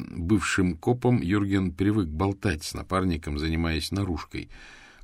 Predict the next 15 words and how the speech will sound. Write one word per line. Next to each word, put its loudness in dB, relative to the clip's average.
Но 2
сейчас, 4
став 0
частным 0
детективом, -2
иногда 0
часами 2
не 4
имел 4
возможности 0
с -6
кем-то -4
и 2
словом 2
перемолвиться. -6